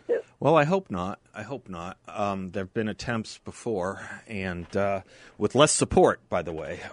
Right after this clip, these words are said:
Speaker 2: uh, from its listeners. There have been attempts to shut us down when we had lesser audiences, smaller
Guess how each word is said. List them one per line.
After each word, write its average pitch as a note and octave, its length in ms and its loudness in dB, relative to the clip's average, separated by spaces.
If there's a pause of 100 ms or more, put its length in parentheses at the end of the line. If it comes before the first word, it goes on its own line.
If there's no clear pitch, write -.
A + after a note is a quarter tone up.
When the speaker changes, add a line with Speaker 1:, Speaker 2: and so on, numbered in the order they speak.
Speaker 2:
uh, G2+ 220 6
from F#2 440 -2 (220)
its - 200 -6
listeners. - 580 -4
There E2 120 -2
have E2 140 -6
been F2 320 -2 (540)
attempts - 600 -4
to F2 420 -4
shut - 260 2
us G#2 160 0
down G#2 340 2 (480)
when F#2+ 200 0
we F#2 140 0
had F#2+ 340 2
lesser G#2+ 400 2
audiences, F2 680 -2
smaller G2 480 0